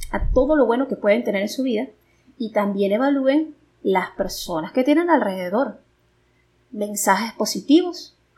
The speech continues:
críticas constructivas, que a veces recibimos críticas que quieren y tienen una buena, una buena intención,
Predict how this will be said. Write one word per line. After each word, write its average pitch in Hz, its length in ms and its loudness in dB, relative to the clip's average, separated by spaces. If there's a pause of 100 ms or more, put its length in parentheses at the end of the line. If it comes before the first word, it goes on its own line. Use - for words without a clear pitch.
(320)
críticas 269 540 4
constructivas, 220 840 0
que 202 100 -2
a 185 40 2
veces 247 340 0
recibimos 208 500 -4
críticas 254 540 -4
que 185 300 -8 (360)
quieren 262 800 4
y - 140 -6
tienen 220 300 -2
una 254 280 -6
buena, 240 440 -6
una 233 180 -6
buena 240 220 -4
intención, 240 640 -8